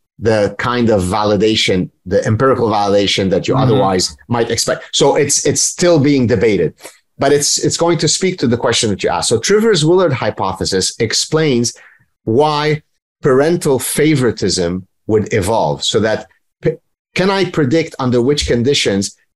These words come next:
Speaker 1: parents invest more in their son versus invest more in their, uh, daughter? Now,
Speaker 2: Mm.
Speaker 1: from a strict genetic relatedness perspective, you would expect that there should be no difference because I am just as genetically related to my son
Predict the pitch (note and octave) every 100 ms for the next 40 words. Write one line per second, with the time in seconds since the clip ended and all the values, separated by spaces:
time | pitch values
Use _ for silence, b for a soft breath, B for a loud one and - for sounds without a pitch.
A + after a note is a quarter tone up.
0 | - D3 C#3+ C3+ B2 - - _ _ _
1 | B2 A2+ C3+ - B2+ B2+ C3+ - A2 G#2+
2 | G#2 - - - E3+ F3 F3+ D#3+ _ _
3 | - B2 A2+ A#2 A2 G#2+ B2+ B2+ - A#2
4 | A#2 A#2 G#2+ - G2+ G2 G2+ G2 F#2 -
5 | _ _ G#2 F#2+ F2+ D#2 A2+ G#2 D#2 G1+
6 | _ B B B - B2+ A#2 G2+ B B
7 | - C#3+ C#3 - - - G#3+ A3 - -
8 | - A#2 C#3 D#3 D#3+ D#3 B2+ D#3+ F#3 B2+
9 | A#2 A#2+ G#2+ G#2+ G2+ G#2 G#2 - A2 A#2+
10 | A#2+ A2+ - B2+ A2+ A2 G#2+ G#2+ A2+ B2+
11 | C3 A2+ - D#2+ - F#2+ G2+ - G#2 G#2
12 | G2 F2 - _ C#3+ D3 - B2 G2+ F#2
13 | G#2 G#2 G#2 - G2 G2 G2 G2 - F#2
14 | F2 - F#2+ F2